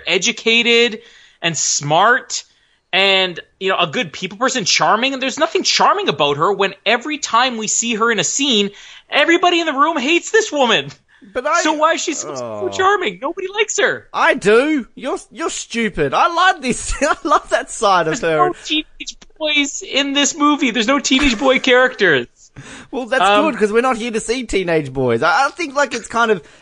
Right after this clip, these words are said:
Speaker 2: I mean, I get what you're saying about the plot development and that sort of thing. I understand that. But, I mean, to me, I just,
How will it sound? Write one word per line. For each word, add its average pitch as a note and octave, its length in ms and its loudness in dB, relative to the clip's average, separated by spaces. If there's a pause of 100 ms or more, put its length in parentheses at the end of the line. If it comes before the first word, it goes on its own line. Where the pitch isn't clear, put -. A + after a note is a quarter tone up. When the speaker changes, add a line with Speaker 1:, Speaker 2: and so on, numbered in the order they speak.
(120)
Speaker 2:
I - 20 -8
mean, A#3 140 0
I A#3 80 2
get B3+ 180 0
what G#3+ 100 -2
you're G3 100 -2
saying F#3 200 2
about E3 140 0
the D#3 100 -2
plot D3+ 320 0
development D#3 360 0
and D#3 60 0
that D#3 140 0
sort D3+ 160 -2
of C#3 80 -6
thing. D3+ 220 -6
I D#3 280 2
understand E3 540 -2
that. B2+ 140 2
But, D3 100 -2
I E3+ 60 0
mean, F3+ 160 -4
to - 100 -8
me, G3+ 160 -2
I G#3 160 2
just, F#3 300 -6